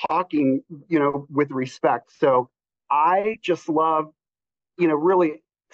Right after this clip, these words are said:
seeing how everything is just sort of taken, you know,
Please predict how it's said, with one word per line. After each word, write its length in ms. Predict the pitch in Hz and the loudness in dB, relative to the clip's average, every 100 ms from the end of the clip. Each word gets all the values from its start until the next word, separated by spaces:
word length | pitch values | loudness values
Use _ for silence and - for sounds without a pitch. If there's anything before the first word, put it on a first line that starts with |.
| _ | _
seeing 220 | 196 180 | 0 2
how 240 | 170 165 143 147 | 2 0 -2 -2
everything 420 | 170 180 180 160 | 0 0 2 0
is 100 | 151 | -2
just 260 | 143 - _ _ | -8 -14 _ _
sort 260 | - 160 135 | -4 -2 -2
of 80 | |
taken, 500 | - 170 160 135 131 - _ | 0 0 2 2 0 -4 _
you 100 | 175 | 0
know, 200 | 139 117 | 2 -2